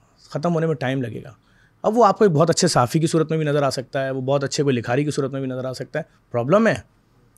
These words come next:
अंदर, अंदर दिल साफ़ होने में बहुत टाइम लगेगा। हम कहाँ खड़े में देखें ना, क्यों कब्रिस्तान भर गए? कभी महाजिर, पख्तून, पठान, वो, वो, वो फसाद हो रहा है, कभी सिंधी महाजिर का सुन रहे हैं, कभी पंजाबी फलां का सुन रहे हैं, कभी शिया सुन्नी सुन रहे हैं, कभी फलां सुन,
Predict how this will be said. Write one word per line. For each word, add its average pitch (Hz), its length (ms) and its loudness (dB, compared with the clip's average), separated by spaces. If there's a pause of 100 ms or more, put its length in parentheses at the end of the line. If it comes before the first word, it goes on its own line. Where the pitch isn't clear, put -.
(100)
अंदर, 147 340 6
अंदर 139 300 4
दिल 143 200 2
साफ़ 147 280 2
होने 143 160 2
में 240 200 0
बहुत 214 260 2
टाइम 220 180 2
लगेगा। 196 300 4
हम 156 120 2
कहाँ 170 240 0
खड़े 170 220 0
में 135 100 -2
देखें 139 160 -2
ना, 247 80 0 (540)
क्यों 294 140 6
कब्रिस्तान 214 440 6
भर 147 140 6
गए? 135 140 4 (1040)
कभी 196 160 6
महाजिर, 165 400 4
पख्तून, 160 360 0
पठान, 156 300 2
वो, 151 380 2
वो, 147 320 4
वो 143 120 0
फसाद 151 380 2
हो 151 60 6
रहा 147 80 4
है, 139 80 2
कभी 151 160 0
सिंधी 151 280 0
महाजिर 143 380 2
का 147 80 2
सुन 139 200 0
रहे 143 100 0
हैं, 139 80 -2
कभी 143 180 2
पंजाबी 143 420 0
फलां 143 280 0
का 139 60 0
सुन 139 200 -4
रहे 151 80 -2
हैं, - 80 -12 (400)
कभी 131 140 -2
शिया 165 280 2
सुन्नी 147 300 -2
सुन 139 200 -6
रहे 139 80 -2
हैं, 135 100 -6
कभी 139 80 -6
फलां 170 300 0
सुन, - 200 -10